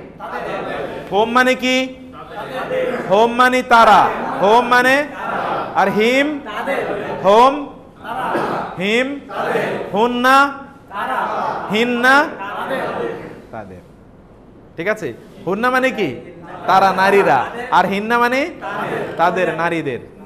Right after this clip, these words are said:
ওকে? ঠিক আছে? আচ্ছা। তারপরে হচ্ছে এই যে হাফেজুন, তারা হেফাজতকারী। তারা হেফাজতকারী। ইল্লা, ছাড়া ব্যতীত। লা ইলাহা, ইল্লা মানে কি? ব্যতীত,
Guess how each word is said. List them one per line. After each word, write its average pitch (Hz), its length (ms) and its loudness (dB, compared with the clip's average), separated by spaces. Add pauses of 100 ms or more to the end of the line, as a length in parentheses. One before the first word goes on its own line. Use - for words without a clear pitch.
(300)
ওকে? 247 300 -2 (600)
ঠিক 190 100 -4
আছে? 262 300 -2 (1120)
আচ্ছা। 135 320 -12 (500)
তারপরে 185 360 -4
হচ্ছে 208 600 -2 (300)
এই 170 100 -6
যে 160 100 -6
হাফেজুন, 202 760 0
তারা 185 160 0
হেফাজতকারী। 170 800 -2 (380)
তারা 170 180 2
হেফাজতকারী। 180 720 -2 (300)
ইল্লা, 202 760 2 (200)
ছাড়া 180 360 4
ব্যতীত। 180 480 -2 (260)
লা 196 520 6
ইলাহা, 208 720 6 (1080)
ইল্লা 220 240 0
মানে 247 200 2
কি? 185 380 0 (840)
ব্যতীত, 226 460 2